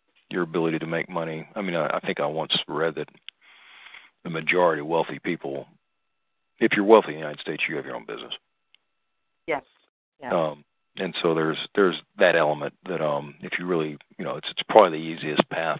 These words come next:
Speaker 1: to, um, becoming quite wealthy. It's, it's also, frankly, the easiest path to losing your ass. Um, so, I mean, it's, you know, so it's, it's not, you know, it's, it's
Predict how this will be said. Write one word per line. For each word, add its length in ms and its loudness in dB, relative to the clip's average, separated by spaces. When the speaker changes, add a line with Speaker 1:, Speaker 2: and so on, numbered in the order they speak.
Speaker 1:
to, 160 -4
um, 340 -8
becoming 360 0
quite 220 4
wealthy. 360 0
It's, 160 -8
it's 220 -2
also, 300 4
frankly, 280 0
the 80 -8
easiest 460 0
path 280 0
to 80 -8
losing 240 -6
your 160 -6
ass. 200 -4
Um, 260 4
so, 120 -2
I 80 -4
mean, 260 -2
it's, 320 0
you 100 10
know, 200 8
so 100 4
it's, 140 2
it's 240 4
not, 260 8
you 80 -4
know, 140 -6
it's, 220 -10
it's 120 -14